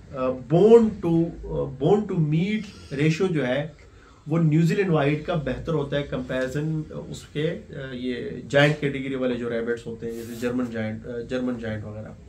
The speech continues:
या फ्लेमी जायंट वगैरह। ये जो देसी rabbit होते हैं, ये size में compact होते हैं, वरना तो इनकी भी हड्डी पतली होती है, लेकिन ये साइज में छोटा होता है और एफ़सीआर इसका नाकिस है। यानी जहाँ पे ये देखा जाता है कि यार, अ, एफ़सीआर, तो वहाँ पे ये भी देखा जाता है कि meat कितना निकल रहा है,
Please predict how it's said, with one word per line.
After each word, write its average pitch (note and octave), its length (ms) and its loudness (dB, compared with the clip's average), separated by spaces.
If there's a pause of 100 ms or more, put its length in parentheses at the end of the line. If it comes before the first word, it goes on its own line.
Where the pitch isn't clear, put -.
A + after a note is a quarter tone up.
या A#2+ 80 -6
फ्लेमी B2+ 340 -2
जायंट A2+ 260 -6
वगैरह। - 1200 -14
ये B2+ 80 4
जो D#3 60 2
देसी G3+ 320 4
rabbit B3 280 8
होते A#3 220 4
हैं, B3+ 80 4
ये B3+ 100 4
size A3+ 400 6
में B3 140 4
compact A3 460 0
होते G#3 220 2
हैं, A#3+ 80 6
वरना A#3 260 2
तो A3+ 120 -4
इनकी A#3+ 300 0
भी A#3+ 100 4
हड्डी F#3 260 2
पतली G3 340 -4
होती A#2+ 240 0
है, G2+ 160 -6 (560)
लेकिन A3 240 -2
ये B3+ 100 2
साइज A3+ 440 2
में A#3 120 0
छोटा - 280 -2
होता A#2+ 240 -4
है - 60 -6 (400)
और - 220 2
एफ़सीआर A3+ 500 6
इसका E3+ 220 0
नाकिस A#2 420 -2
है। - 80 -16 (640)
यानी F#3+ 200 0
जहाँ D#3+ 400 4
पे A3+ 120 0
ये G#3 220 4
देखा F#3 300 4
जाता B2+ 360 0
है D3 300 2
कि F3+ 140 -2
यार, D#3+ 180 4
अ, B2+ 800 -4
एफ़सीआर, E3+ 540 4
तो E3 140 -4
वहाँ D3 280 2
पे E3 60 -2
ये G3+ 220 0
भी G3+ 60 -4
देखा C#3 300 0
जाता A#2+ 280 -2
है A3 160 0
कि G#3+ 100 -4
meat E3+ 420 -2
कितना F#3 260 -2
निकल C#3+ 240 -2
रहा A2+ 160 -8
है, - 80 -16